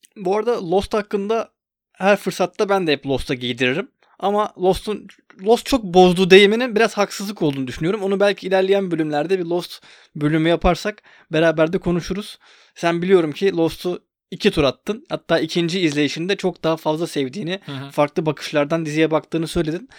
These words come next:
Speaker 1: Ben de genelde dalga geçtim tabii ama gerçek görüşlerimi o böl-, o zamanki podcast bölümüne saklamayı tercih ediyorum. Flash Forward hakkında da fazla söyleyeceğim bir şey yok. Zira diziye yapılan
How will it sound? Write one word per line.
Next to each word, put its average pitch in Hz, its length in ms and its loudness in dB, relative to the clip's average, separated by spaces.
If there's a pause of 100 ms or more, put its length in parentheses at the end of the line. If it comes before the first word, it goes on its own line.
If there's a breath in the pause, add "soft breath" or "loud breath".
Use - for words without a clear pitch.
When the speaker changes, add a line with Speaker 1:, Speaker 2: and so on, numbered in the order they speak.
(300 loud breath)
Speaker 1:
Ben 220 180 -2
de 214 40 0
genelde 214 280 2
dalga 226 220 8
geçtim 160 240 4
tabii 214 220 2
ama 233 160 -2
gerçek 196 400 2
görüşlerimi 160 560 2 (320 soft breath)
o 190 240 2
böl-, 165 160 6 (240)
o 202 120 8
zamanki 170 400 4
podcast 185 480 2
bölümüne 156 400 -2 (220 loud breath)
saklamayı 180 520 0
tercih 131 320 0
ediyorum. 151 320 -6 (160)
Flash 190 340 0
Forward 226 340 2
hakkında 214 340 -2
da 233 60 4
fazla 220 260 0
söyleyeceğim 190 460 2
bir 165 40 -4
şey 196 140 2
yok. 240 180 0
Zira 180 480 0
diziye 170 340 0
yapılan 185 440 -4